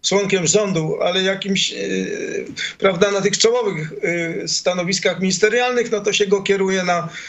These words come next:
y, na speakera Knesetu. To jest oczywiście spektakularna, w-, y, znaczy w-, w-, ważna funkcja i tak dalej, ale to jest, to jest mniej więcej tak samo w Izraelu, jak, y, jeszcze trochę wyżej prezydentura. No, to są jakieś takie,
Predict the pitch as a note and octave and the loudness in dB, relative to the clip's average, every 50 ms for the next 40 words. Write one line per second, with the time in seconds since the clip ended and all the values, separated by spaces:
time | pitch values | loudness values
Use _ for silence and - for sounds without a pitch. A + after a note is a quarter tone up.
0 | - - _ - - E3+ F3 E3+ F3 E3+ F3 F3+ E3+ F3+ F3+ F#3 F3+ F3+ F3+ E3+ | -18 -10 _ 0 0 2 2 0 -2 -2 -2 -2 0 2 2 4 4 4 4 2
1 | - - - G#3 G3 - G3+ F#3 F3+ F3 F3 - G3+ G#3 G3+ - G#3+ F#3+ - - | 2 0 0 0 2 2 4 4 2 0 2 2 2 2 4 2 2 0 0 -6
2 | - - - _ _ _ _ _ _ _ _ _ - - - - - - A3+ - | -12 -16 -16 _ _ _ _ _ _ _ _ _ -6 -4 -4 -4 -4 -6 -4 -2
3 | C4 B3 - D4 D#4 - - G#3+ F3 - - G3+ F#3+ - F#3+ F3 F3 F#3+ G3 G3 | -2 -2 0 2 2 2 2 2 0 2 0 0 2 2 0 0 2 0 0 2
4 | F#3+ F#3 E3+ E3 E3 D#3+ E3+ F#3+ - - F3 E3 D#3+ E3 E3+ E3 D#3 F3 E3 D#3+ | 2 0 -2 -2 -4 -6 -10 -8 -4 -2 -2 0 0 -2 -2 -2 -2 -2 0 0
5 | - F3 F3 D#3+ D#3+ - E3+ D#3+ - - - G#3+ - - G3 G3 F3 G#3+ A#3+ A#3+ | 0 0 0 -4 -4 -6 -6 -6 -6 -6 -8 -8 -8 -8 -4 2 4 4 4 4
6 | - F3 F3 D#3 D#3+ F#3 F#3+ F#3 F#3 - - G3 G3+ G3 F#3 F#3 F3 D#3+ - - | 2 2 0 0 2 0 0 0 0 2 2 2 2 2 2 2 0 0 2 2
7 | F3 F3+ G3 A3+ A#3+ B3 B3+ B3+ B3+ B3 B3+ B3+ B3+ G#3 - - - - - - | 2 2 4 2 2 2 2 0 0 2 2 0 0 0 -2 -4 -6 -10 -14 -16
8 | - - _ A#3+ B3+ A#3+ - C4 C4 C4 C4 B3 - B3 A#3+ A#3 A3 - - A#3 | -18 2 _ 4 4 4 2 0 0 0 0 0 0 2 2 2 2 4 2 2
9 | A#3+ B3 A#3+ G#3+ A3 F#3+ G3 G#3+ A3 A3+ A3 A3 A3 G#3+ G3+ G3+ - - G3+ G3 | 2 2 2 0 0 0 2 2 2 2 2 2 2 0 -2 -4 -6 -4 -4 -4
10 | F#3 F3+ F#3+ G3 F#3 - - G3+ G3 G#3+ A3 G#3+ G3+ G3+ F#3+ A3 A3 G3 G#3 G3 | -4 -2 0 0 0 2 2 2 2 2 2 2 2 2 4 2 2 2 0 0
11 | F#3+ - F3+ G3 F#3 E3+ F3 F3 G3 G3 F#3+ - F3+ D#3+ C3+ B2+ A#2+ C3 C3+ D#3+ | 0 0 0 0 0 0 0 2 2 2 2 0 0 0 0 0 -2 -2 -2 -2
12 | F3 E3+ - G#3 F#3+ - A3 G#3 G3+ G3+ G3 G3 G3+ G3 F#3+ - F#3 - - G3 | -4 0 0 0 2 4 2 2 4 0 0 0 0 0 2 0 0 2 2 0
13 | G3 D#3 | 0 0